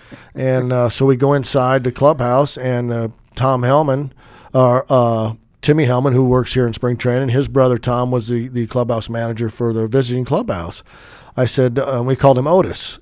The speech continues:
And I said, "Otis, do you know anybody that owns any of them buildings?" He said, "Yeah, his name is George Lucas, uh, not the George Lucas, but a George Lucas." I said, "Do you have his phone number?" And he says, "I do." I said, "Can you get him on the phone for me?" And he said, "Sure." So he called him, and, and I said, "George, my name is Tom Brown. I'm with the Cincinnati Reds.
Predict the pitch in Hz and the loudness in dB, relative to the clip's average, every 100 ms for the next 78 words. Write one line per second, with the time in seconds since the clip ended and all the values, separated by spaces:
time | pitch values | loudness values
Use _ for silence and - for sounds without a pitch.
0 | - 127 123 135 151 160 107 127 139 170 | -6 -4 -2 2 6 6 4 0 0 2
1 | 170 151 156 143 143 139 139 139 135 143 | 2 2 2 4 2 2 2 2 0 2
2 | 208 202 78 76 - _ _ _ _ _ | 2 -2 -8 -16 -20 _ _ _ _ _
3 | 123 120 139 170 208 113 117 131 135 107 | -4 0 2 2 2 0 0 0 0 0
4 | 139 151 160 151 131 160 170 - - - | 4 4 4 4 4 0 -6 -8 -14 -6
5 | 123 123 123 139 107 139 139 139 127 123 | -2 -2 0 -2 0 0 4 4 4 2
6 | 139 156 151 135 135 131 127 117 120 117 | 0 0 0 2 2 4 2 2 -2 -2
7 | 165 - - - - - - - - 127 | -6 -6 -16 -20 -20 -20 -20 -20 -6 -4
8 | - 135 131 127 135 127 170 220 202 120 | 2 2 4 6 4 2 2 2 2 0
9 | 113 117 127 123 131 131 190 135 - 123 | 0 -4 -2 0 2 6 6 4 0 -2
10 | 139 175 214 202 190 170 151 160 160 175 | -2 0 -2 -2 -2 0 0 0 -2 -6
11 | 190 175 135 160 143 185 175 110 123 117 | -6 -8 -6 -8 -6 -6 -4 -4 -4 -6
12 | - - - 117 127 151 143 127 120 113 | -8 -12 -2 0 2 0 -2 -6 -6 -6
13 | 117 110 120 101 123 139 127 123 127 117 | -6 -4 -6 -2 0 0 0 -2 -2 -4
14 | - 120 117 113 127 135 120 107 - 120 | -4 -4 -4 -4 -2 -2 -4 -6 -6 -6
15 | 117 117 110 104 107 117 139 | -6 -6 -6 -6 -4 -4 -4